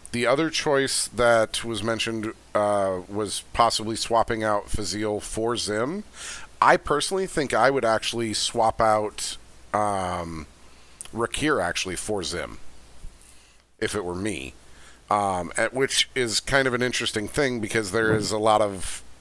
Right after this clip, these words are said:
debate on whether having double undead in a list is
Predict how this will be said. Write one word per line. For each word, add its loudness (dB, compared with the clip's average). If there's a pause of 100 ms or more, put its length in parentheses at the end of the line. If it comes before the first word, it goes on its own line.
(240)
debate 4
on 4
whether 2
having 0
double 2
undead 2
in 0
a -2
list -2
is -2